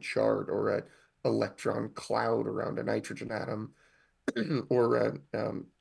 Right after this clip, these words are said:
electron microscope, uh, image, you can really understand exactly what's going on, and it, uh,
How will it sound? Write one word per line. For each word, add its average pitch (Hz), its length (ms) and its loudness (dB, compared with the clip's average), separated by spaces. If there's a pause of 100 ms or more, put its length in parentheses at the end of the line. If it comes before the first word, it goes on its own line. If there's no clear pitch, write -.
(220)
electron 117 440 0
microscope, 107 840 -2
uh, 104 200 -2
image, 107 540 -4 (320)
you 147 160 2
can 110 220 0
really 113 340 0
understand 107 500 -2
exactly 101 400 -2
what's 98 120 -6
going 104 260 -2
on, 110 200 -4
and 104 100 -4
it, - 260 -10
uh, 104 160 0